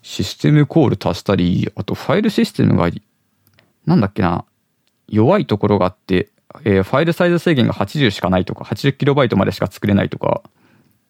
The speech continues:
なんかそういうのを拡張せよみたいな課題があるって話は聞いたことありますね。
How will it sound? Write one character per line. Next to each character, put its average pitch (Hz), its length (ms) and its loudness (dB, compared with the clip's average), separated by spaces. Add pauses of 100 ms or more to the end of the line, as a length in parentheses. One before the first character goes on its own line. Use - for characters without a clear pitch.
(140)
な 156 80 -2
ん 147 40 -2
か - 100 -16
そ 175 260 -2
う 190 60 2
い 190 80 4
う 180 100 6
の 101 220 4
を 95 120 -4 (180)
拡 - 220 -4
張 170 140 4
せ 156 140 0
よ 143 40 4
み 101 60 0
た 98 60 2
い - 20 2
な 101 60 2
課 - 160 0
題 107 160 2
が 110 80 2
あ - 20 2
る 101 60 0
っ - 20 -8
て - 120 -12
話 101 140 -2
は - 60 -4
聞 95 120 -4
い - 20 4
た 92 40 2
こ 92 60 -2
と 92 80 -4
あ 87 40 0
り 82 40 -2
ま 80 80 -2
す - 100 -12
ね。 - 140 -12